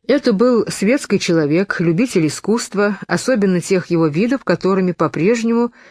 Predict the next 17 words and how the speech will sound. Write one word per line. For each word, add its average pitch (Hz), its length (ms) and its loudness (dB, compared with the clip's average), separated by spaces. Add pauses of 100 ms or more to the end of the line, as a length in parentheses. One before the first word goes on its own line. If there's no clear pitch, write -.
с - 100 -14
неослабевающим 165 920 0
рвением 196 480 2
и - 100 -2
упорством 196 580 0
занималась 156 520 -2
Беттина. 123 640 -6 (800)
А - 80 -2
с - 100 -4
этим 240 300 0
офицером, 208 800 -2 (360)
он 175 200 2
был 185 100 4
на 196 260 2
год 131 200 -6
ее 127 160 -2
старше, 214 600 -4